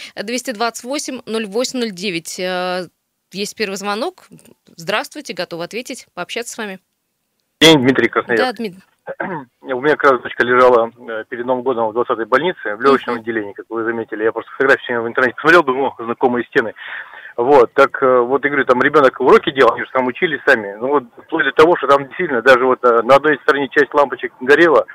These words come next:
Speaker 2: на другой не горела. Я говорю, «Ну, давайте я куплю, привезу». «Нет, не положено нам принять». То есть и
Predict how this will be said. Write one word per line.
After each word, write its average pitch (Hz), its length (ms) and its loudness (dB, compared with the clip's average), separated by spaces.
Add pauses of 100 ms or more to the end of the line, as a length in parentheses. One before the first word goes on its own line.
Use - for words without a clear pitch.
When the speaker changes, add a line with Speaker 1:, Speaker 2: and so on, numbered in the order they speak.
(240)
Speaker 2:
на 113 60 -20
другой 127 240 2
не 147 100 2
горела. 120 340 4
Я 117 100 2
говорю, 131 220 0
«Ну, 120 40 -2
давайте 147 280 4
я 135 60 4
куплю, 147 320 -4
привезу». 123 420 -6
«Нет, 131 280 -4
не 135 80 -10
положено 123 420 0
нам 123 180 0
принять». 110 380 -2
То 110 100 -10
есть - 120 -12
и 110 100 -16